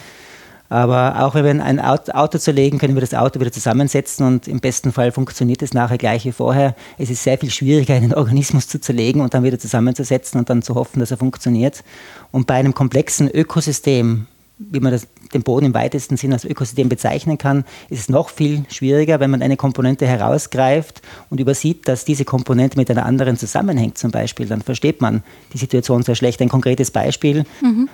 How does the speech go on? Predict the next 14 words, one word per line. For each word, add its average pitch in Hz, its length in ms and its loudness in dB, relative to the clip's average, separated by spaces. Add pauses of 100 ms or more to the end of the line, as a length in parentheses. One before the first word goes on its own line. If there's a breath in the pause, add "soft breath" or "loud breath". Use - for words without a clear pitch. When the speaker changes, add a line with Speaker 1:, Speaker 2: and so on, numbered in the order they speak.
(400 loud breath)
Speaker 1:
Äh, 135 240 0
die 156 120 2
Mikrobiologie 160 720 2
und 151 140 2
die - 40 0
Pflanzenphysiologie 143 1200 0
sind 143 280 2
eigentlich 135 320 0
traditionell 131 500 2
sehr 131 220 0
unterschiedliche 131 560 0
Gebiete, 123 400 -2
die 135 80 0
miteinander 127 680 2